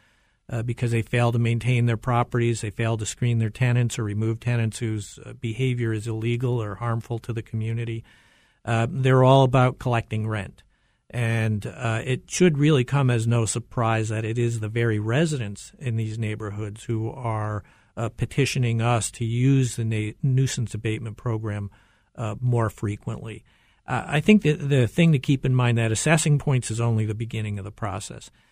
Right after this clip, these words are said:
Uh, and that process includes input from the residents in the neighborhood. It includes input from our public safety professionals. Um,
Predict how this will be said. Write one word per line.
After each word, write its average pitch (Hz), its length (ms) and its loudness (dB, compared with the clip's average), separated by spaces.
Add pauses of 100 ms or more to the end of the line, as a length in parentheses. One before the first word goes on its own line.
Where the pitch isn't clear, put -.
(240)
Uh, 107 340 -4
and 120 180 0
that 127 200 2
process 123 560 0
includes 120 480 -2
input 120 400 0
from 123 220 2
the 131 100 4
residents 127 520 2
in 135 60 0
the 131 80 2
neighborhood. 123 600 0 (280)
It 113 200 -6
includes 113 520 -2
input 117 380 -2
from 120 200 0
our 120 120 0
public 117 360 -4
safety 117 380 -2
professionals. 120 840 -4 (400)
Um, 113 500 0